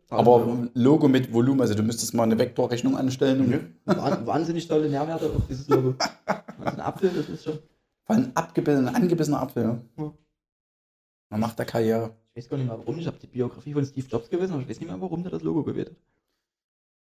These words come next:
Speaker 2: Puh.
Speaker 1: Das wär mal interessant zu wissen.
Speaker 2: Das wär mal interessant und wir haben's bestimmt alle schon mal gehört. Liegt bestimmt daran,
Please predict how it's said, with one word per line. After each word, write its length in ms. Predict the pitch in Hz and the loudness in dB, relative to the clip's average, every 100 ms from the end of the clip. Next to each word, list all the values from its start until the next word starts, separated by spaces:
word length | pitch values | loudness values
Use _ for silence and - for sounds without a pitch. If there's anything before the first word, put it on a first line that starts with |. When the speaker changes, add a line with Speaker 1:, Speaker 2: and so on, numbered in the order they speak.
| _ _ _ _ - | _ _ _ _ 4
Speaker 2:
Puh. 360 | 277 240 160 123 - - | 6 8 6 6 0 -6
Speaker 1:
Das 280 | 190 - - | -6 -6 0
wär 120 | 143 | 0
mal 140 | 151 | 2
interessant 460 | - 147 170 127 139 | -2 -4 -4 -4 -4
zu 100 | 165 | -4
wissen. 60 | 151 | -2
Speaker 2:
Das 160 | - | 2
wär 100 | 131 | 4
mal 120 | 151 147 | 4 2
interessant 440 | 143 113 135 175 | 0 0 2 2
und 100 | 156 131 | 4 4
wir 140 | 120 | 6
haben's 180 | 139 139 | 4 4
bestimmt 400 | 143 - 214 - | 0 0 -2 0
alle 200 | - 233 | 4 4
schon 160 | 220 214 | 6 4
mal 100 | 214 | 4
gehört. 380 | 175 170 202 - _ - | 4 4 2 -4 _ -4
Liegt 240 | 147 170 | -2 -2
bestimmt 520 | 139 - - 269 - | -4 -4 -4 -4 2
daran, 520 | 175 147 156 170 170 | 2 4 4 2 -2